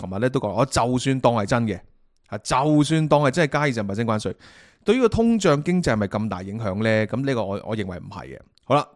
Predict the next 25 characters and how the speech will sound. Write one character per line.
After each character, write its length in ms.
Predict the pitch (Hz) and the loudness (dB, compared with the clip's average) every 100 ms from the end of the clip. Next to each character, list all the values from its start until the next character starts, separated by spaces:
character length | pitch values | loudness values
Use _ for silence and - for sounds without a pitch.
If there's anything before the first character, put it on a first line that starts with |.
| - | -8
第 60 | |
二， 60 | 110 | -8
嗱， 1700 | 98 98 92 _ _ _ _ _ _ _ _ _ _ _ _ 117 | -6 -10 -12 _ _ _ _ _ _ _ _ _ _ _ _ -2
呢 80 | 110 | 4
個 120 | 196 | 4
你 120 | 135 123 | 6 4
即 80 | |
係 40 | 156 | 2
當 100 | 107 | 2
我 100 | 101 | 0
揦 120 | 98 | -2
返 160 | 107 110 | -2 -2
拃 160 | 67 | -4
沙， 280 | - 87 87 _ _ _ | -10 -12 -14 _ _ _
即 160 | - 185 | -2 0
係 60 | |
我 100 | 170 | 2
有 120 | 117 | 2
講 280 | 101 - 117 | 0 -2 0
過 120 | 123 | 2
就 120 | 101 85 | 0 -4
係 100 | 78 | -8
話， 180 | 78 - _ _ _ _ _ | -10 -12 _ _ _ _ _
我 160 | - 208 | 0 0
覺 80 | - | 2